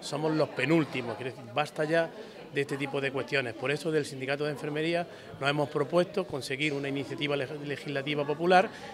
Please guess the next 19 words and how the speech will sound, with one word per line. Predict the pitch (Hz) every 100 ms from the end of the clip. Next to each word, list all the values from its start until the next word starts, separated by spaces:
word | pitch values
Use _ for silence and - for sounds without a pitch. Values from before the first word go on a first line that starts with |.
| - -
que | -
ya | 123 139
ha | 131
pasado | 135 160 160 139
por | - 139
el | 131
Parlamento | 139 139 139 151 151
de | 147
la | 147
Nación, | 143 151 180 202 208 - -
que | 127
le | 139
ha |
dado | 143 147
el | 147
visto | 151 -
bueno | 147 151 151
el | 143
Senado | 165 175 170 208